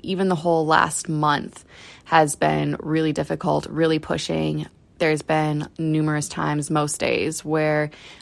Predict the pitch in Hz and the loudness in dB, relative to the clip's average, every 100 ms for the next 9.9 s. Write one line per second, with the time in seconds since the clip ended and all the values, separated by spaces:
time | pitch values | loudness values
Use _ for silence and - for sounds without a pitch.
0 | - - 160 156 - - 180 175 180 170 | -2 6 6 6 0 -2 0 2 0 0
1 | - - 185 175 160 147 - 160 151 170 | -2 2 4 6 6 4 0 -2 0 -2
2 | 165 160 - - 151 151 143 - 151 147 | -2 0 -2 -4 -2 0 -2 0 0 0
3 | - 57 - - _ - - 170 160 156 | -2 -2 -4 -14 _ -18 0 8 8 8
4 | - 151 156 156 151 156 156 151 147 - | 4 0 2 2 2 0 0 -2 -4 -4
5 | 151 156 156 156 165 196 147 143 143 165 | 0 2 2 2 0 0 0 -2 0 0
6 | 170 156 80 80 - - - - 165 151 | 0 -2 -2 -2 -4 -18 -20 -6 -4 0
7 | 175 170 170 151 - 170 156 151 - 147 | 0 2 -2 -2 2 4 4 2 2 4
8 | 147 147 - 175 156 151 151 147 - - | 4 0 -4 -4 -2 0 0 -2 -4 -6
9 | 156 165 160 - 147 143 139 147 - | 0 2 2 -2 -2 -2 -2 -6 -16